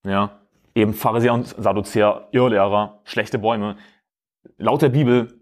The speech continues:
was ich dir zitiert habe aus Matthäus Kapitel sieben ab Vers neunzehn, können keine gute Frucht bringen. Sie können niemanden retten. Dagegen, wir als wahre Propheten können kle-, keine schlechte Frucht bringen. Und Johannes fordert eben von den Pharisäern, hey, zeigt mir doch eure Früchte.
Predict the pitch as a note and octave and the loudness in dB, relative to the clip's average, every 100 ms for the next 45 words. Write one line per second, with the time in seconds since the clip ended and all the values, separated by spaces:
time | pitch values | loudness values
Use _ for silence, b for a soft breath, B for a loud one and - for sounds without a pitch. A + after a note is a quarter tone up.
0 | - A2 A2+ A2 - A#2+ B2+ A2+ G2+ G#2+ | -6 -2 0 -2 -2 -2 0 0 2 0
1 | G#2+ G2+ A2 - G2+ G2+ A2+ A2 G2 A2+ | -2 -4 -4 -4 -2 2 2 2 0 -2
2 | G#2 A2 G#2 G2+ F#2+ B B B - - | 0 0 2 0 -2 B B B -6 -4
3 | - D#3 G2 F2+ - F2+ F2 F2+ F#2+ F2 | 0 0 0 -4 -10 -8 -8 -8 -6 -8
4 | - - - - _ _ - G2+ - C#3+ | -8 -10 -12 -14 _ _ -6 -4 -2 0
5 | D#3 F2 F2+ G#2+ G2+ G2 F#2+ G#2 F#2+ - | 0 0 0 2 2 0 -4 -4 -4 -14
6 | B B - A2+ D3 A#2 G#2 C#3 A#2 G2+ | B B 0 2 2 2 2 2 2 0
7 | A#2 E3 - A#2 - G#2+ A2 B B B | 0 0 -2 -4 -2 -2 -4 B B B
8 | - G#2+ A2+ - A2+ - - G2+ A2 - | -2 0 -2 0 -2 0 -4 -4 -2 -4
9 | - C#3+ - - - F2 F2+ - _ _ | -2 -6 -4 -6 -4 -4 -4 -12 _ _
10 | _ - A#2+ B2+ G3+ - - - A3 D#3 | _ 0 2 2 0 -4 -2 0 0 -2
11 | - A2+ A2 A2 - _ _ _ - - | -2 -4 -2 -6 -12 _ _ _ -8 -4
12 | C#3 C#3+ C#3 B2+ A#2+ B2 B2+ - - B2 | -2 0 0 2 2 2 0 -4 -4 -4
13 | - - - D3+ C3+ C3+ C3 B2+ C3 F3 | -2 -6 -4 0 0 0 0 2 0 -2
14 | F3+ - - | -4 -8 -12